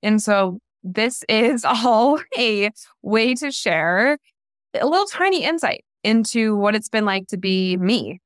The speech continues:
recently and why this podcast is so important to me as it represents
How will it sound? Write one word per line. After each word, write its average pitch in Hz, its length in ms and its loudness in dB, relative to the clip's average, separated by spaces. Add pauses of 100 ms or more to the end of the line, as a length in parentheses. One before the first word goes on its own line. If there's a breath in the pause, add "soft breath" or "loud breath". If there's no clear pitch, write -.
(160)
recently 175 400 -2
and 180 200 -2
why 185 560 0
this 185 180 -6
podcast 202 560 -4
is 190 140 -12
so 220 540 0
important 202 480 -2
to 190 80 -6
me 175 280 0 (540)
as 214 200 0
it 190 120 0
represents 214 1200 -2